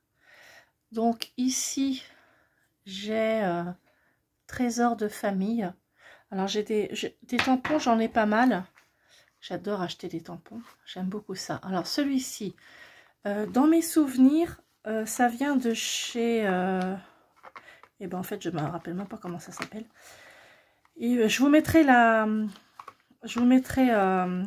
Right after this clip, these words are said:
comment ça s'appelle, Mathilde... Non c'est pas Mathilde M, ça c'est les... c'est autre chose. Euh, je me rappelle pas. En tout cas, j'avais craqué, euh, sur celui-là que je trouvais très beau, hein. Un peu dans mon style, hein, avec, euh, des, euh, des zigouigouis,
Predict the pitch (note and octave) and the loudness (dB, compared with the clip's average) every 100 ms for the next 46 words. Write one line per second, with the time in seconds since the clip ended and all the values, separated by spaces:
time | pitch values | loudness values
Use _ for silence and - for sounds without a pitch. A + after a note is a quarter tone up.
0 | - A#3 A3+ - G#3 - - _ A#3 C#4 | -6 -4 -4 -4 -4 -4 -8 _ 2 2
1 | - D#4 G#3+ - G3+ F#3+ G3+ G3+ A3+ G#3+ | 4 2 2 -6 -6 -6 -6 -4 -2 -4
2 | - F#3+ E3 - F#3 E3 D3 - F3+ E3 | -6 -10 -8 -8 -4 -4 -4 -6 -8 -6
3 | D3+ D3+ D3+ C3 - - - - - _ | -4 -2 -4 -6 -14 -20 -20 -20 -20 _
4 | - F#3+ F#3 - G3+ - B3 C#4 C4+ - | -8 -6 -4 -6 -6 -2 0 0 -4 -14
5 | - - - - - - _ - A#3+ B3 | -20 -20 -20 -20 -20 -20 _ 2 4 6
6 | B3 B3 B3 A#3+ C#4+ C#4 B3+ G3 - - | 4 4 2 2 2 2 0 -2 -6 -12
7 | _ _ _ - B3+ D4+ C#4+ G#3+ E3+ G#3 | _ _ _ -2 0 0 0 0 0 2
8 | A#3+ C4+ D4 C#4+ - C#4 C4+ C#4 C#4 C4 | 4 4 4 0 0 -2 -2 -4 2 4
9 | G3 F#3+ - G#3 - G#3 F#3 F3 G3+ C4 | 4 0 -4 -8 -4 -2 0 0 0 0
10 | - F#3+ G3+ G3 A3 G3 G3 F#3+ - G#3+ | -4 -4 -4 -6 -8 -6 -6 -6 -4 -2
11 | G3 C4 G#3 A3 - _ _ _ _ _ | 0 2 2 0 -6 _ _ _ _ _
12 | _ _ _ - - - - F#3 F3+ A#3+ | _ _ _ -20 -20 -20 -4 0 0 0
13 | A#3 G3 F#3 F3+ E3 - C#4+ C4 A#3 G#3+ | 0 2 4 2 -2 -4 2 4 6 4
14 | E3 D#3 F3+ F3+ F3 E3 - E3 D#3 D3 | 2 0 -4 -6 -6 -4 -4 -4 -2 -4
15 | D3+ - F#3+ F3+ G3 F#3 F#3+ F3 G3+ C4 | -6 -6 -6 -4 -4 -4 -2 0 2 2